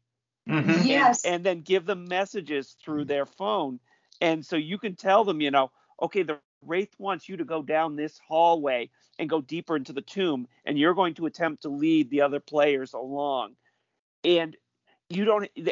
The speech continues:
Speaker 3: and nobody sees, like, uh, when you, when I was role playing,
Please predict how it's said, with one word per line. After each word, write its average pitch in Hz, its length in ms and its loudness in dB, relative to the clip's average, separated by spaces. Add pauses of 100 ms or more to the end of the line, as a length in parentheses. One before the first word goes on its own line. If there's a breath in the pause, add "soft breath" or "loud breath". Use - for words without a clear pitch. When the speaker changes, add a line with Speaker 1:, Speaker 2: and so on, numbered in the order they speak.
Speaker 3:
and 170 220 -2
nobody 196 260 2
sees, 190 340 -6
like, 160 280 2
uh, 156 80 2 (100)
when 156 200 -4
you, 165 100 0
when 156 240 0
I 175 100 6
was 185 180 -2
role 190 200 2
playing, 151 260 0